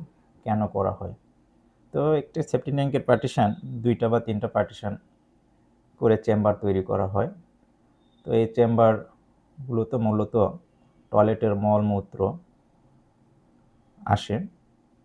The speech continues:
তো আমাদের ফার্স্ট যে চেম্বার, যেটাকে আমরা ইন বলি, যেখানে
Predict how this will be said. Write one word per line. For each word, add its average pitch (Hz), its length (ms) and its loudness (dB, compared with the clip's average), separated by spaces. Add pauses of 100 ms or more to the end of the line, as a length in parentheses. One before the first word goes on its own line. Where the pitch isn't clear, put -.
(1700)
তো 127 40 4 (180)
আমাদের 127 300 6 (760)
ফার্স্ট - 300 2 (400)
যে 123 80 2 (100)
চেম্বার, 104 360 4
যেটাকে 113 340 -2
আমরা 104 180 2 (460)
ইন 135 80 0 (120)
বলি, 101 220 0 (480)
যেখানে 113 420 0